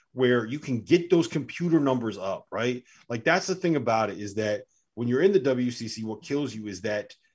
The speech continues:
you, you play a lot of teams like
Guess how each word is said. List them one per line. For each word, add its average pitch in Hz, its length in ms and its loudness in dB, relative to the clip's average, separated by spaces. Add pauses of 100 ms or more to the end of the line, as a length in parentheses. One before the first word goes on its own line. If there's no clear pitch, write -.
(160)
you, 117 120 -8 (140)
you 135 120 -14
play 165 260 -2
a 151 40 0
lot 117 240 0
of 135 100 -8
teams 135 500 -6 (280)
like 107 360 -4